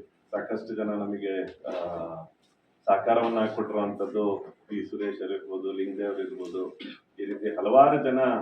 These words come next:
ಇದಕ್ಕೆ ನಮ್ಮ, ಆ, ಈ ಕಿರುಚಿತ್ರಗಳನ್ನ ನೋಡಿ ಅದನ್ನ ಸ-, ಸೆಲೆಕ್ಷನ್, ಆ ಕಮಿಟಿ, ಜೂರಿ ಕಮಿಟಿಲೂ ಕೂಡ ನಮಗೆ ಉತ್ತಮವಾದಂತಹ ಪ್ರೋತ್ಸಾಹವನ್ನ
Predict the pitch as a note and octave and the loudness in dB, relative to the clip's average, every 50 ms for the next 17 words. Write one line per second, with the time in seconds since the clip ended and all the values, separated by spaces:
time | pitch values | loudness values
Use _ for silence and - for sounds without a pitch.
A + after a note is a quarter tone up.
0 | - - - - A2 G#2+ G#2+ G#2 - - A2 G#2 G#2 G2+ G2+ G2+ G2 G2 F#2+ F#2 | -4 -10 -14 -10 -6 -6 -6 -6 -4 -2 -2 -2 0 -2 -2 -2 -4 -4 -2 -2
1 | F#2 F#2+ F#2+ F#2 F2+ F2+ F#2 F2+ - - G#2+ G#2+ - A2 G#2+ - G#2 G2 G2 G2 | -2 -2 -2 -2 -2 -4 -6 -8 -8 -8 -8 -6 -6 -8 -8 -6 -8 -8 -6 -6
2 | F#2+ F#2+ - F#2 F2+ F#2 G2+ G#2+ A2 G#2+ G2 F#2+ F2 - - - _ _ _ _ | -6 -6 -6 -6 -4 -2 0 2 2 4 4 2 0 -2 -4 -10 _ _ _ _
3 | _ _ _ _ _ - - G2 G2 F#2+ F#2+ F#2 F#2 F2 F2+ F2+ F2 E2+ - - | _ _ _ _ _ -10 -8 -8 -6 -6 -6 -6 -6 -6 -6 -8 -10 -12 -16 -20
4 | - - - _ - F2+ F2 F2 F2+ F2 - G2 G2 G#2 G2+ - - - G2+ F#2+ | -20 -20 -14 _ -4 -2 -2 -2 -2 -4 -6 -4 -2 -2 -2 -4 -6 -6 -6 -4
5 | F#2+ F#2 F#2 F2+ F2+ F2+ F2+ - - G2+ G#2 G2+ F#2+ - F#2+ F2 - F2 G2+ G2+ | -2 -2 -2 -2 -2 -2 -4 -4 -6 -6 -4 -4 -4 -2 -4 -4 -2 -4 -4 -4
6 | G2+ F#2+ - - - - - G2 F#2+ F#2 - - G2+ G2 - G2+ F2+ - - - | -4 -6 -6 -8 -8 -8 -8 -8 -8 -8 -8 -8 -6 -2 0 0 0 -2 -4 -12
7 | _ _ _ _ _ - G#2 F#2+ F#2 F#2+ F#2+ F#2 - - B2 A2+ A2 A2 G#2 G2 | _ _ _ _ _ -18 -14 -12 -8 -6 -6 -6 -4 -4 -2 0 0 0 0 0
8 | F#2+ G2+ F#2+ F#2 F#2+ G2 G2 G2 - - - G2+ G#2 G#2 - - G#2+ G2 G2 G2 | -2 -2 -4 -4 -4 -4 -4 -4 -6 -6 -6 -8 -8 -6 -2 0 0 0 0 0
9 | G2 F#2+ F#2+ | -2 -2 -4